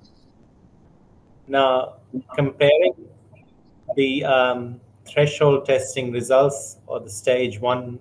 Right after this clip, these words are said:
of crack growth rate results with the stage two results obtained previously, we get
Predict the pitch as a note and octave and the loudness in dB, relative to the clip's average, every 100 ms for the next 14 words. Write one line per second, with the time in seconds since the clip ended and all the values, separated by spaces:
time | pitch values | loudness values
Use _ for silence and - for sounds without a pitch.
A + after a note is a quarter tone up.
0 | - A#2 - B2 A2+ - A#2 A2 A#2+ A#2 | -16 -18 -4 -2 0 0 -2 -2 -2 -4
1 | A#2 A2+ A#2+ A#2+ - - A#2 G#2+ G#2 G2+ | -4 -2 -2 -2 -6 -12 -10 -10 -12 -12
2 | - B2 A#2 - - C3 C3+ B2+ C3+ C3 | -4 -4 -4 -10 -8 -2 -2 0 0 0
3 | B2+ B2+ - B2 B2 A#2+ C3+ C3+ D3 C#3+ | 0 -6 -6 -10 -10 -10 -8 -4 -2 -4
4 | - D#3 D3+ _ _ - D#3 - B2+ C3 | -4 -8 -8 _ _ -6 -6 -6 -4 0
5 | C#3 - | 2 0